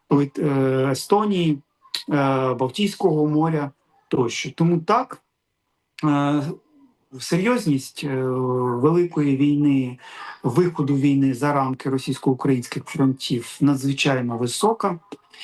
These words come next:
А тут, знаєте, є два кон-, є такий жирний контраргумент. Ну, Росія ж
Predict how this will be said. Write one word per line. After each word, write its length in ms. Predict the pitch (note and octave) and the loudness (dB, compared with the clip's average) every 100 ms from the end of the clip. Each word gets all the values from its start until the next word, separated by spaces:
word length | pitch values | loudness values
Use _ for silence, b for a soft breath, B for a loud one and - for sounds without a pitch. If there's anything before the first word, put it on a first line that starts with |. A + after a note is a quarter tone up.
| B B - | B B 0
А 220 | E3 E3+ | 0 2
тут, 180 | E3 A3+ | 0 0
знаєте, 360 | G#3 C4+ - | 2 2 2
є 120 | F#3 | 0
два 540 | E3+ C3+ C#3+ G#3+ G#3 - | 0 0 2 4 2 0
кон-, 260 | G3 G3 E3 - | 0 -2 -4 -6
є 320 | G#3 F#3+ G3 E3 - - | 0 2 2 0 -8 -10
такий 260 | - E3+ E3 | -6 0 0
жирний 380 | C3 F#3+ F#3 E3 | 2 2 2 -2
контраргумент. 880 | F3 E3 F3 E3+ E3+ F#3+ A3 C4+ A#3+ | 0 0 0 0 0 0 2 2 2
Ну, 220 | D#3 C#3 | 0 0
Росія 540 | D3 - D#3+ C3 B2 | -4 -6 -2 -2 -2
ж 360 | B2 - - - | -2 -2 -2 -2